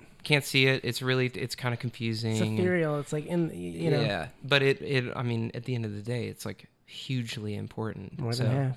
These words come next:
Speaker 1: <laughs> yeah. So I think it's, that was, like, really helpful for sure. But, you know, I had no idea what I wanted to do. But
Speaker 2: So you win this thing.
Speaker 1: Yep.
Speaker 2: And, uh, uh, uh,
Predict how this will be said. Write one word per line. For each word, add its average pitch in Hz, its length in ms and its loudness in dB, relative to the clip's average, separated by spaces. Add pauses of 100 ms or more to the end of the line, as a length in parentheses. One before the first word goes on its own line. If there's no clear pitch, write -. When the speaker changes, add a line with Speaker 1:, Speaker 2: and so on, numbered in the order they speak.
Speaker 1:
<laughs> - 60 -14
yeah. 170 180 6 (520)
So 120 460 2
I 131 120 4
think 131 140 6
it's, 120 240 -2
that 147 160 8
was, 131 260 4
like, 117 240 -8
really 110 180 -2
helpful 104 340 -6
for - 180 -14
sure. 110 280 -12 (140)
But, 180 280 4
you 143 140 -4
know, 107 160 -4 (180)
I 131 80 0
had 131 120 0
no 127 100 -4
idea 110 220 -4
what 104 80 -8
I 107 40 -8
wanted 107 280 -8
to - 100 -20
do. 110 180 -12 (200)
But - 100 -4
Speaker 2:
So 277 60 6
you 269 140 8
win 294 120 10
this 226 200 8
thing. 143 440 6
Speaker 1:
Yep. - 260 -4 (200)
Speaker 2:
And, 190 400 4 (200)
uh, 185 100 -8 (840)
uh, 226 220 2
uh, 214 340 0